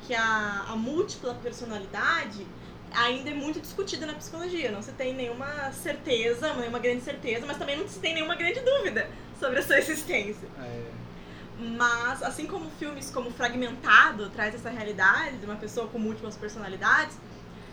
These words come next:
Speaker 1: é possível, né, trazer esse, esse diagnóstico pra Jinx. Ela tem duas pessoas que habitam dentro dela, talvez mais,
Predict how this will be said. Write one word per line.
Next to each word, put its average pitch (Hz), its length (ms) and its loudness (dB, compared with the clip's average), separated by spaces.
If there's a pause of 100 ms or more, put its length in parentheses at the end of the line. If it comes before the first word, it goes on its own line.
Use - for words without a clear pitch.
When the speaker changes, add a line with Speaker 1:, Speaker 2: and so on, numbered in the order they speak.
(160)
Speaker 1:
é 294 360 2
possível, 349 880 0 (720)
né, 269 140 4
trazer 269 380 2
esse, 247 600 -6
esse - 200 -8
diagnóstico 269 720 0
pra 381 160 -2
Jinx. 427 480 -2
Ela 196 160 -6
tem 277 300 -6
duas 254 260 -4
pessoas 294 360 -6
que 311 80 -10
habitam 311 360 -8
dentro 240 220 -8
dela, 208 200 -4
talvez 240 360 2
mais, 196 340 4